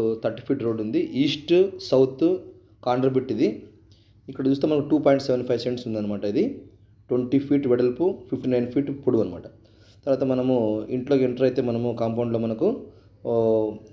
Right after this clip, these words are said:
వాటర్ సంప్ ఇచ్చారు. ఇక్కడ తాపల కింద బాత్రూమ్ ఇండియన్ బేసిన్తో. తర్వాత ఇక్కడ వాషింగ్ మిషన్ పాయింట్ కూడా ఇచ్చారు. తాపల కింద మనము మోటార్ సెట్ చేసుకోవచ్చు.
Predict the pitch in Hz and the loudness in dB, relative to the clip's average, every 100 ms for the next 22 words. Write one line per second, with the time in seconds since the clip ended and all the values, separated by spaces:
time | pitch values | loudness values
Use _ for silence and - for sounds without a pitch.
0 | - - 110 107 - 113 110 107 117 113 | -16 -4 -2 -2 -4 -4 -4 -2 0 2
1 | 143 - - - 107 104 101 98 110 107 | 2 -2 -10 -14 -4 -2 -2 -2 -2 -2
2 | 110 110 107 107 110 117 107 113 110 107 | -2 0 0 0 0 0 0 0 0 -2
3 | 104 98 104 107 104 139 - 120 113 107 | -2 0 -2 0 -2 -2 -2 -2 0 0
4 | 107 107 107 101 104 - _ 101 104 - | -2 0 0 -2 -8 -20 _ -2 -2 -2
5 | 113 110 107 104 101 104 104 98 107 101 | -4 -4 -4 -4 -4 -2 -2 -2 -2 -2
6 | - - - - 107 110 110 110 107 104 | -4 -8 -20 -6 -4 -4 -4 -4 -4 -4
7 | 107 101 101 104 104 104 - - 98 104 | -4 -4 -2 -2 -2 -4 -6 -6 -4 -4
8 | - 98 - 160 | -4 -6 -4 -6